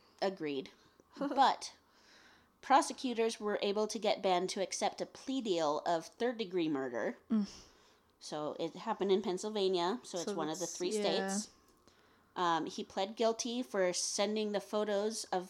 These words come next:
Speaker 1: his underage girlfriend to friends as well.
Speaker 2: Mm-hmm.
Speaker 1: Um, he said at so at sentencing, he said, "I accept full responsibility for the loss of a very special person.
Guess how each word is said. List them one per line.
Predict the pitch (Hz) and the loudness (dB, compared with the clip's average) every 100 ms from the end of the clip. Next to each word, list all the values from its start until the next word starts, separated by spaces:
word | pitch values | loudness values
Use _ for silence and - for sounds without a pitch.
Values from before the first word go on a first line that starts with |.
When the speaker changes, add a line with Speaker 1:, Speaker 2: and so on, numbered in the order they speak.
| - | -10
Speaker 1:
his | - 180 | -8 -4
underage | 170 175 175 175 170 - | -2 -2 0 0 -2 -4
girlfriend | 185 170 - 156 147 - | -2 -2 -2 -2 -4 -6
to | 156 | -14
friends | - 220 214 131 143 165 | -6 0 2 2 -2 -2
as | 151 156 | -4 -4
well. | 170 156 123 117 202 _ _ _ 247 | -4 -2 -2 -4 -8 _ _ _ -4
Speaker 2:
Mm-hmm. | 220 208 202 202 214 - _ _ _ _ _ | -2 0 0 -2 -4 -8 _ _ _ _ _
Speaker 1:
Um, | 185 170 156 180 196 - _ _ _ _ _ _ _ _ - - | 0 2 0 -2 -6 -16 _ _ _ _ _ _ _ _ -20 -14
he | 180 - | -10 -4
said | 190 - 190 180 - | -4 0 2 2 2
at | 185 - - 165 | 0 -2 -8 -10
so | - - | -6 -4
at | - - | -2 -2
sentencing, | - 262 262 185 175 170 151 | 0 0 0 -2 -2 -2 -4
he | - 170 | -4 -4
said, | - 160 156 - - - - _ | -2 -2 -2 -8 -20 -20 -20 _
"I | 220 | -2
accept | 220 - 233 - | 0 2 0 0
full | - 180 190 | 2 4 6
responsibility | 269 - 196 196 208 190 170 175 | 2 2 0 0 0 2 2 2
for | 180 185 | -2 -2
the | 175 | -2
loss | 165 165 165 | 2 2 2
of | 175 | -2
a | 170 | -4
very | 165 170 185 | -2 0 0
special | 196 185 170 190 | 0 -4 -2 -6
person. | 185 151 - 85 85 | -4 -4 -4 -8 -10